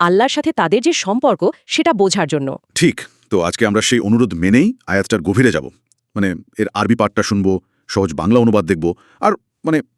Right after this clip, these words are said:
Speaker 2: এর প্রেক্ষাপটটা কি, তাফসিরে কি বলা আছে, সেগুলো জানার চেষ্টা করব।
Speaker 1: হুম, আর শুধু তাই না, আয়াতটা থেকে আমরা আজকের দিনে কি শিখতে পারি, সেটাও কিন্তু আলোচনার একটা বড় অংশ জুড়ে থাকবে।
Speaker 2: অবশ্যই, আমাদের লক্ষ্য থাকবে সহজভাবে আয়াতটার বিভিন্ন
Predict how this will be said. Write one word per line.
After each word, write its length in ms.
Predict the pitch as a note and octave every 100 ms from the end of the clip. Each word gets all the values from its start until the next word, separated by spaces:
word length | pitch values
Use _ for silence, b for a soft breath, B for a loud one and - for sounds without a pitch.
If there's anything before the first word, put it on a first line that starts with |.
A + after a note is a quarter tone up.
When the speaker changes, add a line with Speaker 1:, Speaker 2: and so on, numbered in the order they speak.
| -
Speaker 2:
এর 80 | A#2+
প্রেক্ষাপটটা 540 | A#2 C#3 - D3+ C#3+
কি, 180 | C#3 C#3 C3+ - -
তাফসিরে 340 | B2 - E3+
কি 100 | D#3+
বলা 180 | D3 B2+
আছে, 180 | A#2+ - B2+
সেগুলো 260 | - G#3 F3
জানার 240 | B2+ G#2+ G2
চেষ্টা 180 | -
করব। 180 | D#2+ B1 A#1+ -
Speaker 1:
হুম, 200 | A#3 E3+ b b -
আর 140 | A#3
শুধু 200 | - D4+
তাই 220 | D4+ D#4
না, 120 | G4 F3+ b b -
আয়াতটা 400 | F#3+ B3 F4+ F4
থেকে 240 | - A#3 E4
আমরা 220 | A3 A3 C#4
আজকের 380 | F3 E3+ G#3 D4
দিনে 180 | A3+ G3
কি 140 | -
শিখতে 280 | E4+ F4 -
পারি, 220 | E4 D3 G#3+ b
সেটাও 320 | - C#4 F4
কিন্তু 180 | F#4 D#4+
আলোচনার 420 | D4+ F#3+ F#3 G#3 G3+
একটা 120 | E4+
বড় 260 | G3 E3 A#3
অংশ 160 | F3+ -
জুড়ে 200 | D#3 D3+
থাকবে। 200 | D3+ B2 C#3+ _
Speaker 2:
অবশ্যই, 440 | A2+ D3 - D#2 C2 _ _
আমাদের 280 | F2+ G2 A#2
লক্ষ্য 240 | F#2 - D3
থাকবে 260 | D#3 F#2+ A#2+ _ _
সহজভাবে 540 | - B2+ D#3 B2+ C#3+ F3
আয়াতটার 360 | G2+ G#2+ C#3
বিভিন্ন 280 | G2+ A2+ F3+